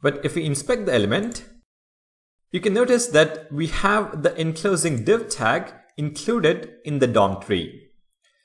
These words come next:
So between the div tag from app component and the H one tag in fragment demo component, we have an additional div tag. This is where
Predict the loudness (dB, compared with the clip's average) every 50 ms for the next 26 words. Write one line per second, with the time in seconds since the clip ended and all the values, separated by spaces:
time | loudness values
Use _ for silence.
0 | _ _ _ -6 0 0 0 0 0 -2 0 0 0 0 0 0 -2 0 0 2
1 | 2 2 0 -4 -10 -16 -2 0 0 2 2 0 -6 -8 -2 0 0 0 0 -4
2 | -6 -6 -2 0 0 0 2 0 -2 -4 -8 -12 -18 -20 _ _ _ _ _ -2
3 | 0 0 0 -2 -4 -8 -6 -6 -2 -2 -2 -2 -2 -2 -2 -2 -2 -4 -4 -2
4 | 0 2 2 0 -2 -6 -8 -6 -4 -4 -4 -6 -8 -14 -20 -14 -2 2 2 2
5 | 4 2 -2 -6 -6 -8 -4 -2 0 0 0 0 -2 -4 -4 -4 -2 -2 -2 0
6 | 0 -2 -4 -6 -10 -18 -20 _ _ _ _ _ -4 -4 -4 -2 0 2 6 6
7 | 6 4 2 -2 -10 -8 -8 -6 -6 -8 -6 -6 -2 -2 0 -2 -2 -4 -6 -4
8 | -2 -2 -2 -4 -6 -12 -6 0 0 0 0 -2 -6 -6 -4 -4 -2 -4 -6 -8
9 | -14 -20 -20 _ _ _ _ _ _ _ _ _ _ _ _ -20 -20 -20 -20 -18
10 | -10 0 2 2 2 2 0 -2 -4 -4 -4 -4 0 4 6 6 8 6 6 2
11 | -2 -8